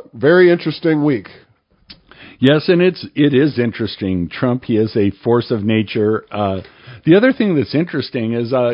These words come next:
Speaker 2: you know, you read a lot about, uh, there's always stuff written about the president, but they did throw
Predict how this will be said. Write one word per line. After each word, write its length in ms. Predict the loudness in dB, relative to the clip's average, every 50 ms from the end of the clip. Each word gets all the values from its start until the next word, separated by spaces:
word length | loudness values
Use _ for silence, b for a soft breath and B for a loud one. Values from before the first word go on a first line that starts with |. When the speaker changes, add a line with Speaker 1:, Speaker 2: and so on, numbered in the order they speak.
| -4 -6
Speaker 2:
you 80 | -6
know, 120 | -6 -4 -4
you 200 | -4 -4 -4 -2
read 220 | 0 0 0 0
a 80 | 0 0
lot 280 | 0 0 0 0 -2
about, 460 | -2 -4 -4 -4 -4 -4 -6 -8 -10 _ _
uh, 380 | -10 -8 -8 -6 -8 -8 -12 -16 _ _ _ b b b b b b
there's 200 | -2 0 2 2
always 360 | 4 4 4 4 2 2 0
stuff 260 | 0 -2 -2 -2 0 -2
written 200 | -4 -4 -4 -2
about 220 | -2 -2 -2 -2
the 80 | -4 -10
president, 500 | -6 -4 -2 -2 -2 -4 -6 -8 -8 -12
but 160 | -12 -8 -4
they 140 | -2 -2 -2
did 280 | 0 -2 -2 -2 -2
throw 260 | -2 -2 0 0 0